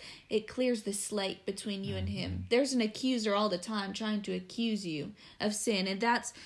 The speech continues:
Speaker 1: and that's where that, um, not conviction, but condemnation comes, is when you don't clear that thing out, the enemy go-, can try to go and
Speaker 2: Pick
Speaker 1: accuse
Speaker 2: at
Speaker 1: you
Speaker 2: you.
Speaker 1: over those
Speaker 2: Yeah.
Speaker 1: things. So you aren't repenting because God won't forgive you. You're repenting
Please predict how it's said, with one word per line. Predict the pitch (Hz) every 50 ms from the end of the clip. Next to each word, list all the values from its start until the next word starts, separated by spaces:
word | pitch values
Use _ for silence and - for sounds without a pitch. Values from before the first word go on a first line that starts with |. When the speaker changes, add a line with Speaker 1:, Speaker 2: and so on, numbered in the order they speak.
| - - -
Speaker 1:
and | 196 214 220
that's | 247 254 277 269 - -
where | 269 233
that, | 220 208 196 196 190 190
um, | 185 180 175 170 175 190 185 - - _ _ _ _ _ _ _ - - - - -
not | 262 240 247 240 - - -
conviction, | - 233 226 214 226 226 233 - - - 220 214 214
but | 208 202 190 - - - - - -
condemnation | - 262 240 233 220 220 226 233 240 226 - 214 175 170 196 208 - -
comes, | - - 247 214 185 156 160 - 214 - - - - - - - - - - _ _ -
is | 240 254 220
when | 220 262 247
you | 247 254 302 302
don't | - 240 165 -
clear | - - 262 262 247
that | 240 233 - -
thing | - 240 220 226 233
out, | 247 269 247 -
the | 220 208 180 -
enemy | 220 247 269 302 254 226 214 208 202
go-, | 190 - 202 - - - _ -
can | - 247 233 202 - 185 190 -
try | - - 277 233 226 226
to | 214 202
go | 190 226 226 226 220
and | 208 185 180 180
Speaker 2:
Pick | - -
Speaker 1:
accuse | - 254 285 294 277 -
Speaker 2:
at | -
Speaker 1:
you | 226 220 214
Speaker 2:
you. | 202
Speaker 1:
over | 208 - 233 247 269 233 208
those | 202 202 180 170 190
Speaker 2:
Yeah. | -
Speaker 1:
things. | - - - 131 - 214 - - - - - - -
So | - 254
you | 254 277 349
aren't | 359 277 226 -
repenting | 220 214 214 - 294 302 285 - 220 214
because | 208 214 208 - 208 208
God | 208 - 214 214 226 220
won't | 208 180 -
forgive | - - 190 196 226 254 233
you. | 220 202
You're | 196 196 220 214
repenting | 196 180 180 - - 285 277 254 - 202 180 180 202 208